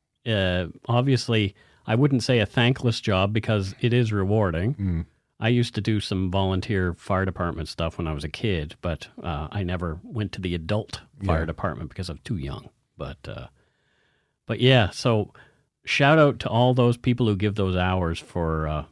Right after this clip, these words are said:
Speaker 1: search and rescue.
Speaker 2: Yeah.
Speaker 1: Much appreciated. We need a lot around here.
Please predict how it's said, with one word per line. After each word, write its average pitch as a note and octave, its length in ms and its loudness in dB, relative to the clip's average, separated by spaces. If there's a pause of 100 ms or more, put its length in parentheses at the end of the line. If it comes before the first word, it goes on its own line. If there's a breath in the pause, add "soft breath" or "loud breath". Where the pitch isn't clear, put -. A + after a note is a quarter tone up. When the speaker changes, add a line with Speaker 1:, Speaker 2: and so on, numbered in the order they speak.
(220)
Speaker 1:
search - 300 -4
and E2 140 -4
rescue. D#2 440 -6
Speaker 2:
Yeah. F2 140 -6 (220)
Speaker 1:
Much F#2+ 240 -4
appreciated. F2 800 -4
We A#2 160 2
need A2+ 180 4
a A2+ 80 0
lot G2 460 0
around E2 320 -4
here. D2+ 300 -6